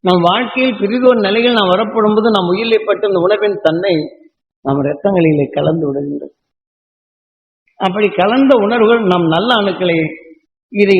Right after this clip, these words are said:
அந்த நல்லதை நுகர விடாது தடுத்து விடுகின்றது. அப்ப நல்லதின் உணர்வு அதற்குள் பெருக்கப்படும் போது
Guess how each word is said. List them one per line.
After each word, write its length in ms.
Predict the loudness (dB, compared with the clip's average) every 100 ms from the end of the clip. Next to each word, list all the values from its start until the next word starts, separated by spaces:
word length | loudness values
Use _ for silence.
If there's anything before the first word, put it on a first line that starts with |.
| 2
அந்த 240 | 0 0
நல்லதை 420 | 0 0 0 2 2
நுகர 300 | 2 2 2
விடாது 320 | 2 2 2 0
தடுத்து 340 | 0 0 0 0
விடுகின்றது. 500 | 2 2 0 -4 -8 -18 _ _ _ _ _ _ _ _ _ -2
அப்ப 240 | -2 0
நல்லதின் 500 | 0 0 2 2 2
உணர்வு 280 | 2 0 0
அதற்குள் 400 | 0 0 -2 0
பெருக்கப்படும் 640 | 0 2 0 0 0 2
போது 120 | 4